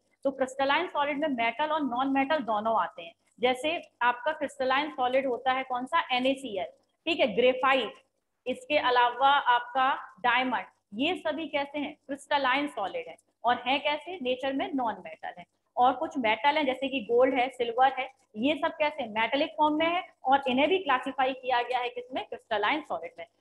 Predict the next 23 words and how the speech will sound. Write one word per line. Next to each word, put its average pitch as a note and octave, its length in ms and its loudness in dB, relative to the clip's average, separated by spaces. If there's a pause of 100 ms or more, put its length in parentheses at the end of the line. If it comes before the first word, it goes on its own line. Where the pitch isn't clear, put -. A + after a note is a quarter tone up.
(140)
तो E4 80 0
crystalline C#4+ 640 0
solid C#4 360 -2
में E4 100 0
metal A3+ 480 0
और E4 220 0
नॉन C4 360 2
मेटल C#4+ 340 2
दोनों G3+ 400 -4
आते - 220 -14
हैं, - 80 -20 (400)
बात A3+ 200 4
समझ C4+ 220 2
गए। E4 160 0 (360)
और C4+ 200 8 (100)
जो D#4 180 4 (120)
आपके C#4 320 4
amorphous A#3 580 4
सॉलिड D4 360 2
है, E4 80 0
इसमें D#4 320 -2
most D#4 540 2
of, G#3 160 4